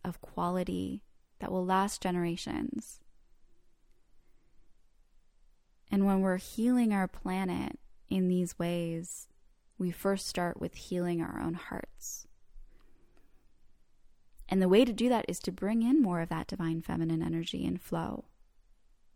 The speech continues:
And when we balance things out, we have that beautiful intersection of the divine feminine and the divine masculine, because both are needed.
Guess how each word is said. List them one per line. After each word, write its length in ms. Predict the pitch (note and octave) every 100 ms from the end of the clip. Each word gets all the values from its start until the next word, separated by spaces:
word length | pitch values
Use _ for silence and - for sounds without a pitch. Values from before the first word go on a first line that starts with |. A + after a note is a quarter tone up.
| _ _ - _ - _ _ _ _ _ _ - _ _ -
And 180 | F#3+ F#3
when 200 | F3+ F3+
we 260 | F3+ F3 E3+ - - - - - - - - _ - -
balance 560 | F3 F#3 A3 B3+ A#3
things 280 | - F#3+ F#3+ -
out, 340 | G#3 G#3+ G3+ -
we 120 | F#3+
have 340 | F#3 F3 F3+ F3+
that 240 | E3+ E3+
beautiful 840 | - F3+ F#3+ G3 - F3 E3+ F3 F#3 - -
intersection 840 | G3 G3 G3 F#3 E3+ - - F3
of 200 | - E3+
the 80 | E3+
divine 440 | E3+ E3+ E3+ E3+ G3
feminine 500 | - E3+ E3+ E3 E3+
and 140 | E3+
the 40 |
divine 420 | D#3+ E3 F3 F#3 F#3
masculine, 840 | - - - - - - - A3 - - - - - - - - - - - -
because 240 | F3+ F3
both 280 | F#3+ A3 -
are 100 | F3
needed. 480 | E3 E3 - -